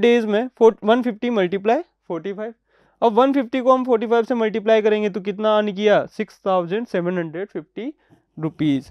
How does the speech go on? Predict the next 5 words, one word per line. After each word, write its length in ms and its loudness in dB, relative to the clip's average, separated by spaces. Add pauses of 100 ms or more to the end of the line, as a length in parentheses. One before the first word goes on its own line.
सिक्स 360 -10
थाउजेंड 440 -6 (400)
सेवन 360 -8
हंड्रेड 440 -10 (440)
फिफ्टी 580 -2